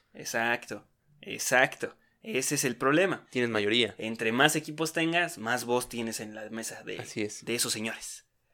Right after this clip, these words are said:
Speaker 1: Entonces, eh, igual la empresa es Grupo Pachuca y el estadio es de Grupo Pachuca, no es del Pachuca.
Speaker 2: Así es, muy bonito estadio.
Speaker 1: Ujú, que también la venta de, del equipo tuvo mucho, mucho, este, eh,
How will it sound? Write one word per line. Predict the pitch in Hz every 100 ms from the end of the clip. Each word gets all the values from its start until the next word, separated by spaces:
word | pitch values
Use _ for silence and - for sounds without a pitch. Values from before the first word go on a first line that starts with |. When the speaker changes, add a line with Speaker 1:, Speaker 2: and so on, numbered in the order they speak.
| _ _ _ -
Speaker 1:
Entonces, | 143 156 175 185
eh, | 147 160 165 147
igual | 147 139 143 147 151 147
la |
empresa | 120 123 131
es | 131
Grupo | 135 135
Pachuca | 147 180 165 170 170 170 -
y | 147
el | 143
estadio | 127 135 131
es |
de | 127
Grupo | 123 127
Pachuca, | 135 131 151 151 151 151 -
no | 214 220
es | -
del | 117
Pachuca. | - - - - -
Speaker 2:
Así | 107 - 143
es, | 147
muy | 117
bonito | 110 110 -
estadio. | 165 202 _
Speaker 1:
Ujú, | 143 196 262 -
que | 135 127
también | 143 147 165 170
la | 147 131 123
venta | 123 147 151 143
de, | 123 113 80 - _ _ _ _
del | 147 151
equipo | 147 170 175
tuvo | 165 151
mucho, | 147 143 143 143 131
mucho, | 123 127 131
este, | 113 - - - _ _ _ _ _ _ _ _ _ - -
eh, | - -